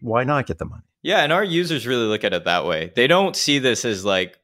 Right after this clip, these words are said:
Speaker 2: core financial, you know, income. They see it as fun money. And so we ran this weird experiment where we're gonna give people a twenty dollar gift card or twenty dollars in cash.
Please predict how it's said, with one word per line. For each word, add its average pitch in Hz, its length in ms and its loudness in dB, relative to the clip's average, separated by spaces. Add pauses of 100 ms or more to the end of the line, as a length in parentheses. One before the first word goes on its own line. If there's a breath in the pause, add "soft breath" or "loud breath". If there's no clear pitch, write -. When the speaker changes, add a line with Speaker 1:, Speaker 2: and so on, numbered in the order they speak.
(180)
Speaker 2:
core 135 800 2
financial, 110 1080 0
you 107 120 -4
know, 92 320 -2 (140)
income. 92 640 -4 (140)
They 135 140 0
see 202 180 -2
it 202 100 0
as 208 140 0
fun 139 360 -2
money. 92 400 -4 (360 loud breath)
And 135 140 -2
so 156 140 4
we 175 220 2
ran 160 300 0
this 175 220 -2
weird 131 320 0
experiment 120 720 -2
where 110 260 0
we're 120 240 0
gonna 123 220 0
give 117 260 -2
people 113 400 -2
a 95 80 -2
twenty 131 320 -6
dollar 120 280 0
gift 107 260 -2
card 87 500 -2
or 110 140 -4
twenty 131 260 -6
dollars 107 320 0
in 90 120 -10
cash. - 600 -10